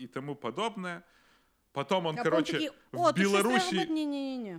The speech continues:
Speaker 1: в Беларуси World of Tanks, короче, этот, в варгейминге хернул корпоратив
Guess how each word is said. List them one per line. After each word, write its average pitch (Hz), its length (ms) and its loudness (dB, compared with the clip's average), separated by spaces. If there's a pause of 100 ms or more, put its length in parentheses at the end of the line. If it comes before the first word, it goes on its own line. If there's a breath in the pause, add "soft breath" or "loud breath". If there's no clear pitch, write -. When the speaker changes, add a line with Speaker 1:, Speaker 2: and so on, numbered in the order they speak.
Speaker 1:
в 113 100 -14
Беларуси 165 680 0
World 160 340 0
of 151 200 -4
Tanks, 156 540 -2
короче, 123 380 -2
этот, 110 220 -6
в 107 100 -14
варгейминге 143 960 0
хернул 165 520 -2
корпоратив 160 640 -4